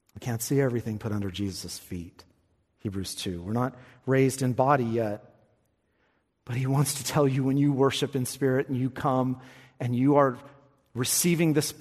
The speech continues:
implanted word by faith, this is what's happening. You are getting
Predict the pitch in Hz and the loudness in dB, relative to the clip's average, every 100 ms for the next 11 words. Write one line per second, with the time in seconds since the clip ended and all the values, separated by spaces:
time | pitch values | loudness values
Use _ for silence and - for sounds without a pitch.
0 | - 139 - 147 147 131 143 127 131 120 | -2 -2 0 2 2 4 2 4 2 0
1 | - 151 147 127 - - - - 147 170 | 2 6 6 4 -2 -12 -8 0 0 2
2 | 143 139 139 - 147 147 147 123 - - | 0 2 0 2 2 2 0 -2 -6 -14
3 | _ _ 120 131 170 - 147 131 147 160 | _ _ -4 2 4 6 4 4 4 4
4 | 139 117 | 4 -2